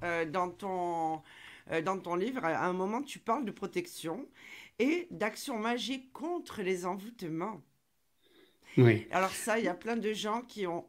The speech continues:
Speaker 1: hâte d'acheter le livre pour paf. Alors, sans trop révéler, qu'est-ce qu'on peut faire ?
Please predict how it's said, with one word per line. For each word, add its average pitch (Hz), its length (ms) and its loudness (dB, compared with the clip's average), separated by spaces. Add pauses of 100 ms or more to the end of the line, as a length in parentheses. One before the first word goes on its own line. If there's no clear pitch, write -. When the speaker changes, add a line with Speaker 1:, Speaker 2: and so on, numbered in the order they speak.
Speaker 1:
hâte 226 380 0
d'acheter 196 400 -4
le 190 120 -4
livre 190 460 -4 (100)
pour 156 180 -6
paf. - 520 -6 (720)
Alors, 202 240 0 (560)
sans 269 320 2
trop 269 220 -2
révéler, 202 580 2 (640)
qu'est-ce 247 220 -4
qu'on 208 140 -8
peut 202 120 -8
faire ? 214 480 -6